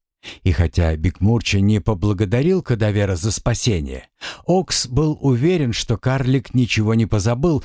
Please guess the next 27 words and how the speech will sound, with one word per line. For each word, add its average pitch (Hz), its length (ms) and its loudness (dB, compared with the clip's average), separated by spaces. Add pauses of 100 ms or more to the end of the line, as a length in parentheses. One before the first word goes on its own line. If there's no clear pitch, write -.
(140)
и 147 120 -2
еще 147 460 0
сможет 123 540 0
ему 101 260 2
пригодиться. 101 720 -4 (640)
А 85 120 0
в 82 60 2
опасный 95 560 0
рейд 131 400 0
он 120 200 2
отправился 139 680 0
после 127 380 -2
посулов 123 580 0
Клорха 131 560 0 (200)
поделиться 98 640 2
знаниями 113 720 2 (160)
о 135 120 -2
трансформации 131 960 0
своего 113 480 0
уродливого 98 840 0
тельца, 151 540 -2 (260)
которое 160 380 0
можно 165 320 0
сделать 170 560 0
прекрасным 135 760 -2 (160)
и 156 80 0
крепким. - 600 -4